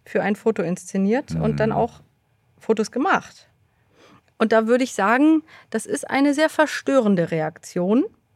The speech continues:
Speaker 1: die auch die wenigsten Menschen nachvollziehen konnten.
Speaker 2: Hm, ja, Hieronymus hat dann die Polizei gerufen, aber natürlich auch, ähm, Bandmitglieder, also
Speaker 1: Mhm.
Speaker 2: auch zum Beispiel Neko Butcher, und der erinnert sich zum Beispiel auch an seinen Anruf.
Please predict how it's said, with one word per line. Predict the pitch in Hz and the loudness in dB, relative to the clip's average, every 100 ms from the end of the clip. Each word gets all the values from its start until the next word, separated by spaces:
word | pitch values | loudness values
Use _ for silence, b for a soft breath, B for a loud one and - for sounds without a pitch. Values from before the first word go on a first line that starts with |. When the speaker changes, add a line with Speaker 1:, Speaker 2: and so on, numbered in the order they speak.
| _ _ _ - | _ _ _ -6
Speaker 1:
die | 220 | -2
auch | 247 | 0
die | - 233 | 0 0
wenigsten | 269 302 - 269 | 0 -2 -2 0
Menschen | 233 247 - 254 254 254 - _ - | 2 0 -2 -2 -2 -4 -8 _ -4
nachvollziehen | 208 208 185 - 156 | -2 -2 -4 -6 -10
konnten. | 165 156 - _ - | -10 -10 -14 _ -8
Speaker 2:
Hm, | 78 73 71 82 | -4 -4 -4 0
ja, | 95 | 2
Hieronymus | 80 76 78 92 98 95 | 2 2 2 2 0 -2
hat | 90 | -4
dann | 80 80 | -2 -2
die | |
Polizei | 78 85 82 - 76 | -2 -4 -4 -4 -4
gerufen, | 90 101 - | -6 -10 -8
aber | - 78 | -4 -2
natürlich | 82 82 87 87 - | -2 0 -2 -2 -2
auch, | 85 - - | -4 -4 -8
ähm, | 78 76 71 71 - - _ _ _ _ _ _ _ _ _ _ _ _ | -2 -2 -2 -6 -10 -20 _ _ _ _ _ _ _ _ _ _ _ _
Bandmitglieder, | 82 73 98 - 95 117 156 - _ | -6 -4 -6 -6 -8 -6 -8 -12 _
also | - - | -2 0
Speaker 1:
Mhm. | - | 0
Speaker 2:
auch | |
zum | - 82 | -2 -4
Beispiel | 73 - 69 | -2 -4 -2
Neko | 78 - 64 | -2 -2 -2
Butcher, | 64 - - 87 | -2 -4 -2 -2
und | 76 | -2
der | 69 | -2
erinnert | 76 73 - | -2 -4 -6
sich | - | -8
zum | 73 | -4
Beispiel | 65 - | -4 -4
auch | - | -4
an | 64 65 | -4 -2
seinen | 65 55 | -2 -2
Anruf. | 69 73 107 | -4 -4 -6